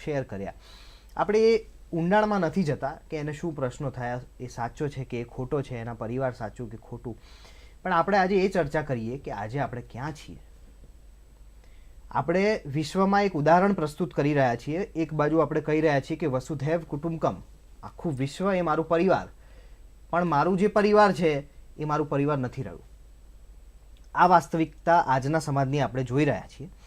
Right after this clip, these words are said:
આપણા મુદ્દા આપણી વાતમાં આપ સૌનું સ્વાગત છે. હું છું પાર્થ પંડ્યા. આજે આપણે આ વિષય ઉપર ચર્ચા કરીશું. મારી સાથે જે મહેમાન જોડાયા છે એમનો પરિચય કરાવી દઉં.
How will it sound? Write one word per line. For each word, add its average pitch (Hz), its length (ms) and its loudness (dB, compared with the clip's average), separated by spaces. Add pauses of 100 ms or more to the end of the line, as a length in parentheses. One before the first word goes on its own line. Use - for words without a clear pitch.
(680)
આપણા 165 260 2
મુદ્દા 170 260 4
આપણી 170 200 4
વાતમાં 151 300 2
આપ 147 100 -4
સૌનું 139 220 -4
સ્વાગત 139 260 -2
છે. 165 140 -8
હું 139 120 -6
છું 147 80 -10
પાર્થ 123 260 -4
પંડ્યા. 113 360 -10
આજે 123 200 -6
આપણે 139 180 -2
આ 131 60 2
વિષય 127 220 -6
ઉપર 123 140 -8
ચર્ચા 120 320 -6
કરીશું. 147 320 -6
મારી 120 140 -6
સાથે 123 280 -8
જે 123 120 -6
મહેમાન 117 320 -6
જોડાયા 131 240 -2
છે 127 100 -8
એમનો 113 160 -6
પરિચય 101 320 -10
કરાવી 90 220 -16
દઉં. 90 160 -16